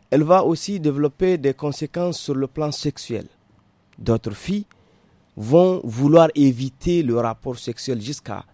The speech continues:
la fin de leur vie. D'autres filles vont aussi s'attacher à cette relation, à cette relation. Elle va être une fille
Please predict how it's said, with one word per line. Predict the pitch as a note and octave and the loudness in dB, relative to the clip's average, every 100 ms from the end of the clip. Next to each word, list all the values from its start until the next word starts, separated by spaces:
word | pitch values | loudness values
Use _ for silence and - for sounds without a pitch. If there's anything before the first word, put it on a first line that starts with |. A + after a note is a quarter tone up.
| - | -16
la | G#2+ | -14
fin | - A#2 | -6 -6
de | G2+ | -6
leur | F#2+ G2 - | -8 -10 -12
vie. | - _ _ _ _ _ _ _ _ _ _ _ - | -20 _ _ _ _ _ _ _ _ _ _ _ -12
D'autres | G#2 F3+ F#3+ F3 | 2 2 2 -2
filles | - G#3 G#3 | -2 -4 -2
vont | D3+ F#3 F#3 | 0 0 0
aussi | C3+ C3+ - F#3+ - _ | -2 -4 -6 -10 -12 _
s'attacher | - - C#3+ - D#3 - G#3+ | -14 -10 -10 -6 -6 -2 -4
à | C3 | -4
cette | - C#3 | -8 -6
relation, | B2 A2+ A2 - A#2+ A2 - - - - | -4 -4 -4 -8 -12 -12 -14 -14 -10 -6
à | G#2 A#2 | -6 -6
cette | - - | -8 -6
relation. | A2 A2 G#2 - A2 - | -4 -4 -6 -6 -8 -2
Elle | C3 | 0
va | C#3 D#3+ | 0 0
être | D#3 D3+ E3 - | 0 -4 -8 0
une | C3+ | -2
fille | - G3 | 0 -6